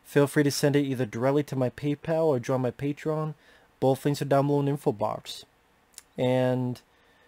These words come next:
Equestria Girls, Rainbow Rocks. What can I say about this film that I haven't said before? Well, again, like, like I say,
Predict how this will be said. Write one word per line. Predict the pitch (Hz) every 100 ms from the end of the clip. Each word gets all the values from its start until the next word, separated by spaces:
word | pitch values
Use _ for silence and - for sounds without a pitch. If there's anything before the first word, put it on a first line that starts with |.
| _ _ _ _ _ _ _ -
Equestria | 156 - 208 233 - 240 214
Girls, | 196 196 196 190 196 -
Rainbow | 147 139 151 165 151 151
Rocks. | 127 117 113 - 123
What | 135
can | - 165
I |
say | 151 - 139
about | 123 120 -
this | 120
film | - 123 113 113
that | 110 120
I | 117
haven't | 123 123 123
said | 135 117
before? | 117 - 117 113 110
Well, | 113 143 147
again, | 143 156 160 165
like, | 139 139 - _ -
like | 123
I | 143
say, | 143 196 202 135